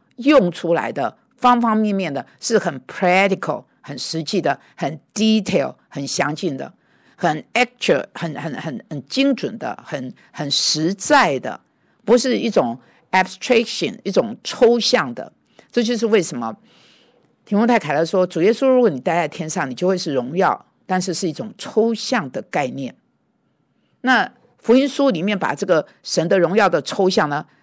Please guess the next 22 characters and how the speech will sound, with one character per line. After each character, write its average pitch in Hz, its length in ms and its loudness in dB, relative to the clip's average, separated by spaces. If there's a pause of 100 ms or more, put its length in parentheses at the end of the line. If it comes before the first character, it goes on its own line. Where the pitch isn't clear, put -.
(140)
把 143 100 -4
它 185 420 2 (760)
字 285 300 2
里 147 180 0
行 151 220 -4
间， 180 200 0
把 135 160 -4
它 170 440 0 (460)
in 208 300 2
person， 262 580 0 (300)
这 - 220 -6
个 240 100 4
智 233 320 -2
慧 202 220 0
在 170 240 2
人， 131 500 -2
在 220 160 2
人 165 200 2
的 151 260 0 (140)
形 - 280 -6
体 160 180 -4
里 139 200 -6